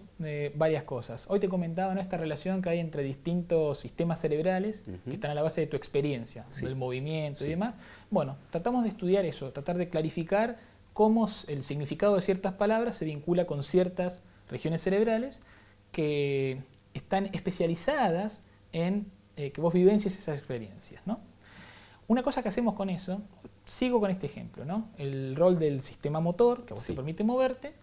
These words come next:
Speaker 1: como un sustrato fundamental para que vos comprendas las palabras que describen movimientos, como saltar, correr y saltar, y no sé, correr,
Speaker 2: Sí.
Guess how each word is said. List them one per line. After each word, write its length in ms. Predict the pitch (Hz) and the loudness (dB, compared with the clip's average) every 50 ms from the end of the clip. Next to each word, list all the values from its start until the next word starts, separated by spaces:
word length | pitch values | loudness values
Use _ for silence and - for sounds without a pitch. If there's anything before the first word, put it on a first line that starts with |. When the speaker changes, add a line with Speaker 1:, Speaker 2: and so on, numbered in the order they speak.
| - - - - - - | -20 -20 -20 -20 -14 -6
Speaker 1:
como 260 | - 165 156 151 147 151 | -4 -4 -2 0 0 2
un 220 | 175 190 190 185 | 4 4 4 2
sustrato 640 | 185 - 156 - - - - 220 247 214 190 - 165 | 2 0 -8 -8 -4 -2 2 4 4 4 2 0 -4
fundamental 800 | - - 147 139 143 143 143 143 147 147 143 - 160 170 190 202 | -6 -4 -6 -4 -2 -2 -2 -2 -4 -4 -2 0 0 0 0 0
para 120 | - 151 139 | -2 -4 -2
que 60 | 139 | 2
vos 120 | 147 156 156 | 2 2 2
comprendas 640 | - 170 160 143 - 190 202 208 214 214 202 190 | 2 -2 -2 2 4 6 6 6 6 4 2 0
las 100 | 156 135 | -4 -6
palabras 580 | - 143 139 151 151 160 165 175 208 226 - - - - - - - - - | -4 -2 0 0 2 2 0 0 -2 -6 -10 -14 -20 -20 -20 -20 -20 -18 -10
que 100 | - 123 | -8 -8
describen 400 | 107 104 - - 147 147 151 151 | -8 -6 -4 0 0 0 2 2
movimientos, 560 | 165 196 233 302 302 226 - 101 - - - - | 2 2 2 2 0 -4 -6 -6 -14 -18 -18 -16
como 200 | - 110 107 110 | -14 -12 -10 -8
saltar, 720 | - - 113 110 110 - 135 135 135 135 139 135 139 143 - - | -8 -8 -8 -8 -6 -6 -4 -4 -2 -4 -4 -6 -8 -12 -14 -12
correr 340 | - 107 110 117 117 117 113 | -10 -8 -6 -6 -8 -8 -10
y 60 | 117 | -12
saltar, 340 | - - - - - - - - | -14 -16 -16 -16 -18 -18 -14 -10
y 320 | 127 113 113 110 104 104 107 104 101 | -10 -8 -8 -8 -8 -10 -12 -12 -12
no 80 | - 117 | -14 -14
sé, 140 | - - - - | -14 -16 -16 -10
correr, 280 | - 110 107 - - - - - - | -8 -8 -6 -8 -10 -12 -16 -16 -14
Speaker 2:
Sí. 140 | - - | -10 -10